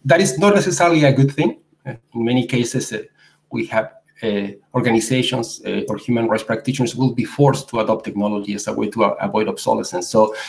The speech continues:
even when inevitable, I think that there should be, uh, something in the back of our heads thinking that it may not be necessary, but just a forced decision. Uh, that said, in thinking of the infrastructure that,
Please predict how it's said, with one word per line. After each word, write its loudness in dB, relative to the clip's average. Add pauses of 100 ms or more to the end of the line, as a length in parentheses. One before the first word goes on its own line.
(120)
even 6
when 6
inevitable, 4
I 2
think -4
that -10
there -10
should -10
be, -10 (480)
uh, -6
something -2
in 2
the 0
back 0
of -10
our -4
heads -20 (100)
thinking -8
that -6
it -6
may -2
not -2
be -2
necessary, -2
but -8
just -14
a -12
forced -12
decision. -6 (500)
Uh, 2 (180)
that 2
said, 6
in 8
thinking 6
of 4
the 4
infrastructure 0
that, 0